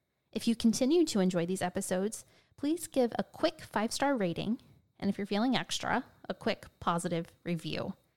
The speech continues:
These are much appreciated and help others find this podcast in their quest to become better parents.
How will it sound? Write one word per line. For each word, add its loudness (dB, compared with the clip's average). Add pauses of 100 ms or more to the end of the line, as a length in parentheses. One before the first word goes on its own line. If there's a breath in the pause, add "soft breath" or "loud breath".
(520)
These -2
are 4
much 4
appreciated 2
and 4
help 2
others 2
find 2
this 0
podcast -2
in 0
their 0
quest -2
to -8
become -6
better -4
parents. -8